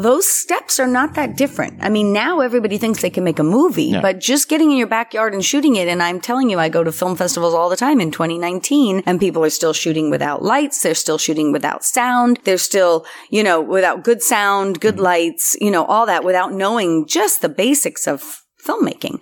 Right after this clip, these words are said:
Speaker 1: You know, the first thing is you wanna hire people on that know what they're doing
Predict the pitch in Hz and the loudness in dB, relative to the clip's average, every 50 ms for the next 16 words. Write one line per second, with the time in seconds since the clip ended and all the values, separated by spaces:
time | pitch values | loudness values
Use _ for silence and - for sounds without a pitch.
0 | _ _ - - 214 214 202 196 185 180 180 170 160 196 180 160 156 - - 269 | _ _ -6 -4 -2 0 0 2 2 2 2 2 2 2 2 0 0 -2 0 0
1 | 277 285 - - 339 330 302 247 226 220 - 208 196 185 175 170 170 165 160 180 | 0 0 0 0 2 2 2 2 2 0 -2 -2 -2 -2 0 0 0 0 0 0
2 | 170 180 202 196 185 - - 185 165 - 175 165 151 151 147 147 156 165 170 170 | 0 0 0 0 -2 -4 -6 -8 -4 -2 -2 0 2 2 2 2 0 0 -2 -2
3 | 160 - 165 160 - 165 156 151 156 151 - 160 156 156 147 - 180 196 180 143 | -2 0 0 0 0 0 0 0 0 0 0 0 -2 0 0 -2 0 0 0 0
4 | 139 139 151 170 208 254 311 | 0 0 0 2 2 2 2